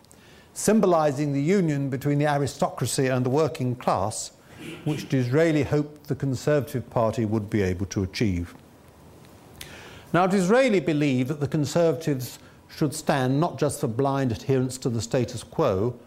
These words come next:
but also for reform, for social reform. And he was the first leading politician in Britain to put legislation to improve public health onto the political agenda. In a speech delivered in opposition in Manchester in eighteen seventy-two,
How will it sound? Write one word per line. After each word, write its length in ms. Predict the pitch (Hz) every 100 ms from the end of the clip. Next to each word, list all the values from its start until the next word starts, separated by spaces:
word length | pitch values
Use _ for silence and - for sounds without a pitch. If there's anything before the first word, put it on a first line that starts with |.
| - -
but 160 | 151
also 420 | 180 196 - 110 110
for 140 | 131
reform, 580 | 117 - 131 95 87 95 -
for 140 | -
social 360 | - 196 - 92
reform. 540 | 92 - 101 95 101 - - - - - -
And 100 | 147
he 120 | 220
was 140 | 220
the 60 | 214
first 380 | - 269 269 170
leading 360 | 202 180 175
politician 500 | 135 175 135 147 156
in 140 | 143 131
Britain 420 | 156 - 98 110 - - - -
to 60 | -
put 220 | 185 -
legislation 720 | 160 151 135 185 180 175 147
to 120 | -
improve 500 | 156 147 - 165 143
public 320 | - 156 143 -
health 420 | 175 104 - -
onto 220 | 123 123
the 100 | 131
political 360 | 117 135 - 117
agenda. 500 | 113 135 110 92 92 - - - - - - - - - - - -
In 100 | 175
a 40 | 180
speech 380 | - 269 233 -
delivered 400 | 185 202 175 160
in 140 | 156
opposition 600 | 170 165 139 170 - 113
in 160 | 135 135
Manchester 560 | 156 156 123 - 127
in 160 | 120 135
eighteen 280 | 139 127 120
seventy-two, 760 | - 123 123 110 151 113 107